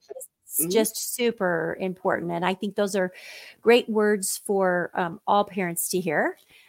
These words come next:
Speaker 1: Um,
Speaker 2: Mm-hmm.
Speaker 1: and so I appreciate that. Um, let's go ahead and take a quick look at your, uh, website here.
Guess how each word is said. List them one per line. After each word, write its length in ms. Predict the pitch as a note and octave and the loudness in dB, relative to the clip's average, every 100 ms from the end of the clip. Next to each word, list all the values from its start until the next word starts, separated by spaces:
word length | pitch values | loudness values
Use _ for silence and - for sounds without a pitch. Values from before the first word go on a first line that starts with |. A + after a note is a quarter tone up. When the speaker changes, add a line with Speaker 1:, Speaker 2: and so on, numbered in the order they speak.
| - | -4
Speaker 1:
Um, 220 | G3 F3+ | -2 0
Speaker 2:
Mm-hmm. 40 | F3+ | 0
Speaker 1:
and 120 | G3+ | -2
so 100 | A#3 | 0
I 40 | F#3+ | 0
appreciate 540 | - A#3+ A3 G#3 G3 | 0 -2 2 0 2
that. 440 | G3 F#3+ F#3 - - | 4 4 2 2 0
Um, 200 | A3+ G#3+ | 0 0
let's 180 | A3 C#4+ | 0 0
go 80 | - C#5 | 4 4
ahead 80 | |
and 80 | F#4+ | 4
take 180 | E4 F4 | 0 -2
a 60 | B3+ | -4
quick 200 | - - | -6 -4
look 180 | C#4 C4+ | -4 -2
at 220 | A#3+ - - | -4 -4 -2
your, 340 | G3 F#3 F3+ - | 0 0 -2 -2
uh, 120 | F3+ | 0
website 460 | F#3+ G#3 - F3+ | 2 0 2 0
here. 420 | - E3+ - G3+ | -2 -4 -2 -2